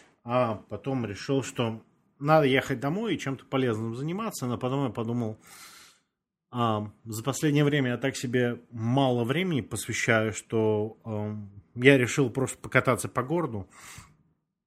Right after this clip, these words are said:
и вообще поехать посмотреть спортивные машины. У меня, а, хочется уже достаточно давно, много, не од-,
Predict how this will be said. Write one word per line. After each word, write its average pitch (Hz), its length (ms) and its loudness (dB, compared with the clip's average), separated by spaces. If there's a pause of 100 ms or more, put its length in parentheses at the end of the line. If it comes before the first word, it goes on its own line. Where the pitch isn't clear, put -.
(800)
и 139 60 -6
вообще 139 240 2
поехать 127 400 0
посмотреть 113 460 -4
спортивные 101 560 -6
машины. 98 480 -8
У 98 40 -14
меня, 110 380 -4 (300)
а, 101 420 -8 (1300)
хочется - 540 -2
уже 107 380 -6 (500)
достаточно 113 600 -4
давно, 117 360 -6
много, 113 760 -4 (1160)
не 110 200 -10
од-, 117 220 -8